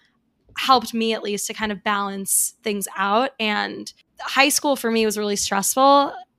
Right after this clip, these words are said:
academically, like, high school is difficult socially, like, just so much going on. And, like, stepping into the boathouse,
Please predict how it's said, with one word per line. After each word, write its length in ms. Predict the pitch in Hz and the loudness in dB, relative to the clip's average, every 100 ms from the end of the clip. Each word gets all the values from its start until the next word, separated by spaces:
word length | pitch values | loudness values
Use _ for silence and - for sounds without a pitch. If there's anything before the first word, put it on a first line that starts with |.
| - | -6
academically, 1200 | 214 208 208 269 262 247 247 247 233 226 214 214 - | -4 -2 0 2 2 -2 0 2 4 4 2 2 -2
like, 240 | 202 196 _ - | -6 -8 _ -6
high 120 | 233 | -6
school 180 | 220 220 | -4 -6
is 60 | |
difficult 340 | 202 - - - | -8 -12 -14 -6
socially, 420 | - 285 277 262 | 0 0 0 -4
like, 80 | 208 | -6
just 200 | 220 247 | -8 -8
so 220 | - 285 | -4 -2
much 140 | 294 | -4
going 220 | 220 214 208 | -4 -2 -2
on. 360 | 196 202 262 - - - - - | -2 0 -2 -6 -18 -20 -20 -4
And, 480 | 247 247 233 226 214 - _ _ _ _ _ _ | 0 2 2 0 -4 -10 _ _ _ _ _ _
like, 180 | 254 247 | -2 0
stepping 360 | - 254 262 294 | 2 2 2 0
into 140 | 262 | -2
the 80 | 226 | -4
boathouse, 1160 | 190 220 233 220 202 202 208 233 - - - | 0 0 0 -2 -2 -2 -2 -2 2 2 0